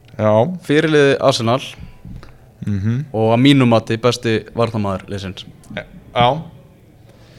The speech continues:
Speaker 2: Þú ert ekki sammála með því?
Speaker 1: Já, ég veist, auðvitað er hann það, skilurðu, en sá sem er búinn að eiga svona skástu sprettin að, að nýta sín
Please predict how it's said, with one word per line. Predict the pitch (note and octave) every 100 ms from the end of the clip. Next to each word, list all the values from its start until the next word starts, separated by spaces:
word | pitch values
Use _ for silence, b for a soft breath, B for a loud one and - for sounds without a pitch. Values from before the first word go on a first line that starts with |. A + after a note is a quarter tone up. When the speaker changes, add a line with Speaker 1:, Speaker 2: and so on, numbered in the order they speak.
| b b b -
Speaker 2:
Þú | B2 B2 B2 - - -
ert | A#2 C3
ekki | A#2+ A#2
sammála | A2 G2+
með | F#2+ F#2
því? | G#2 G#2 G2 B - -
Speaker 1:
Já, | A2 G#2
ég | G2 G2
veist, | G2 -
auðvitað | G2 G2 - G#2+
er | A2+ B2+
hann | A2+
það, | - B2 A#2
skilurðu, | - G2 F#2 F#2
en | G2
sá | F#2+ G#2+
sem | G#2 G#2
er |
búinn | G2 A2
að | G#2+ A#2
eiga | B2 A2+ G2+ G2+
svona | A#2+ A2
skástu | - A#2 B2+ - A#2+
sprettin | - C3 C3 - - A#2
að, | G#2+ G#2+ G2 F#2+ G2 A#2+ -
að | F#2+ G#2+
nýta | A2+ A#2 -
sín | - B2